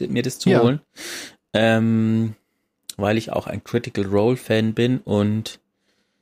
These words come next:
Speaker 1: Matthew Mercer ja der Mitautor ist und der einfach, ähm,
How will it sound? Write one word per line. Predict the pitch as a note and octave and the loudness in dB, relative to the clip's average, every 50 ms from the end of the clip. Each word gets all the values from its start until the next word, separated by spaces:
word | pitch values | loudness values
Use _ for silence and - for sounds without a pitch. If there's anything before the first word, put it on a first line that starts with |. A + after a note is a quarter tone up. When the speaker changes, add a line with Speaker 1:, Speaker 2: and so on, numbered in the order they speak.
| _ _ _ _ _ - | _ _ _ _ _ -4
Speaker 1:
Matthew | G#2+ G#2+ A2+ - - A#2+ A2+ | -2 -2 -2 -2 -2 -2 0
Mercer | G#2+ G#2 G#2 G2+ G#2+ A#2 A#2 - B2 A#2+ | 2 2 2 4 2 2 0 0 2 2
ja | A#2 A2+ G#2+ G#2+ G#2+ | 4 4 4 2 2
der | G#2+ G#2 G#2 G#2 G#2 G#2 G#2 G#2 G2+ - - - | 2 2 2 2 2 2 2 2 0 0 -2 -4
Mitautor | - G2 G#2 A#2+ - - - - - - - - - A#2 A2+ A2+ A2+ | -2 0 0 0 0 0 -2 -2 -2 -2 -2 -4 -2 0 0 0 0
ist | - C3 C3 - | 0 -2 -2 -4
und | - - G#2+ G#2+ - - | -6 -6 -6 -4 -2 -2
der | - D#2 - | -2 -2 0
einfach, | - F2+ G#2 G#2 - - A2 A2 - - - - - - | -2 -2 -4 -4 -4 -4 -4 -4 -4 -6 -12 -18 -10 -6
ähm, | - F#2+ G2+ G2 F#2+ G2 G2 G2+ G2 G2+ G2+ G2+ G2+ | -4 -2 -2 -2 -2 -2 -4 -4 -4 -4 -4 -6 -8